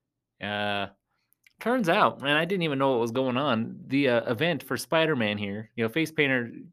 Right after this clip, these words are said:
covered us, we're good. I go in, and it's a, uh, movie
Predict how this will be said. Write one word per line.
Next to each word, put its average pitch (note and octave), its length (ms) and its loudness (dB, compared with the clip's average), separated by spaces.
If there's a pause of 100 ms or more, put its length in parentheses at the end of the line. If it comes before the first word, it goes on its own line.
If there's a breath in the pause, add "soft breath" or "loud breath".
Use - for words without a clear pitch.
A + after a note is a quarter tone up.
covered A#2+ 280 0
us, A2 180 -2
we're C3 120 -4
good. A2+ 320 0 (420 soft breath)
I C#3 80 -2
go D3+ 240 0
in, C#3 240 0
and B2+ 300 -2
it's A#2+ 220 -2
a, C3 220 2
uh, C#3 140 0
movie G3 580 -2